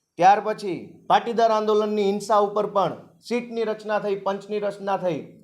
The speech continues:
આખા ગુજરાતની અંદર ભાજપના મળતિયાઓએ પટેલોના ઘરમાં જઈ તોડફોડ કરી, બહેનો દીકરીઓને ગાળો આપી, સીટની રચના થઈ, કોઈ ચમરબંધીને છોડવામાં નહીં આવે.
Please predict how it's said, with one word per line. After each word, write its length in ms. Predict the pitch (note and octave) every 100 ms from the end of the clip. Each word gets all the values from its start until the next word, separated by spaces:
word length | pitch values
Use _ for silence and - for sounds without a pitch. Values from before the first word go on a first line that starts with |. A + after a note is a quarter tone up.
| -
આખા 280 | F3+ G#3+
ગુજરાતની 520 | G3 G3 G3 G3+ F#3+ G#3
અંદર 240 | G3+ G3+
ભાજપના 540 | D3+ E3 E3 G3 G3
મળતિયાઓએ 540 | F#3 F3 F#3+ G3 F#3+ F#3+
પટેલોના 520 | F3+ F3+ F#3+ F#3+ F#3
ઘરમાં 400 | C#3+ D#3 F3+ E3+
જઈ 140 | F3
તોડફોડ 460 | E3+ E3+ F3 E3+ F#3 E3+
કરી, 160 | F3+
બહેનો 300 | E3+ E3 F3+
દીકરીઓને 520 | E3+ E3+ F3 E3+ E3+
ગાળો 240 | D3 C#3+ F#3+
આપી, 340 | G3 F3+ B2+ - - _ _
સીટની 400 | - A#3 A#3+ B3
રચના 340 | A#3 A#3 A3+
થઈ, 220 | F#3 C#3+ A2+ - _ _ _ _
કોઈ 200 | E3 F#3
ચમરબંધીને 680 | F#3 F#3+ F#3+ F#3 F#3 F#3 F#3+
છોડવામાં 540 | F3+ F#3 F#3 F#3 F3+
નહીં 220 | F3 F#3 F3
આવે. 200 | D#3